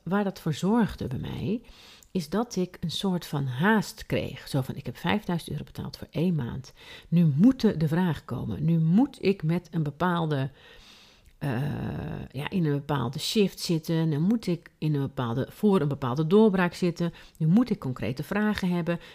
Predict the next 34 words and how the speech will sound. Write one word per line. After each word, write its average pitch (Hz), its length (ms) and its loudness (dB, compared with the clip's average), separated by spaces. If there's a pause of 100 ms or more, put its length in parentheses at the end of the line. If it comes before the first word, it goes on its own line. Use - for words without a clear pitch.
Het - 180 -8
is 139 160 -4
zonde 240 320 4
als 151 200 -4
ik 139 80 -2
nu 185 260 6
niet 175 300 2
A, 165 220 0
iets 165 180 -8
lanceer, 151 460 -2
B, 143 120 -2
iets 165 420 0
verander, 151 460 -2
iets 185 220 -2
met 165 100 -2
mijn 165 120 2
message 156 360 -2
wil, 151 500 -2
whatever. 170 880 0 (640)
Als 220 340 2
ik 180 260 -4
niet, 175 360 0 (1300)
ja, 202 240 2
dat 185 120 0
moet 208 140 8
ik - 80 4
allemaal 220 300 8
nu 180 200 8
in 185 140 6
deze 170 240 4
maand 226 300 2
weten 123 240 -4
te - 80 -16
proppen." - 500 -8